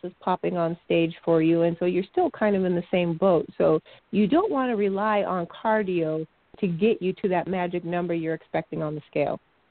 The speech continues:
because it can backfire on you, and the, the look you're shooting for is not gonna be the look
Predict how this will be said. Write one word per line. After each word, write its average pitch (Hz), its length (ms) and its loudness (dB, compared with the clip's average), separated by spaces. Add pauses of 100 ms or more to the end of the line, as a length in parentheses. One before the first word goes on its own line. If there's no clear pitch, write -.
because 202 280 2
it 196 120 -2
can 214 240 2
backfire 156 680 0
on 156 180 -2
you, 151 300 -2
and 165 260 0
the, 147 180 2 (180)
the 170 80 0
look 190 340 0
you're 190 220 -2 (120)
shooting 214 340 -2
for 156 280 0 (280)
is 175 160 0
not 196 240 2
gonna 185 140 0
be 175 140 0
the 165 100 2
look 160 160 -2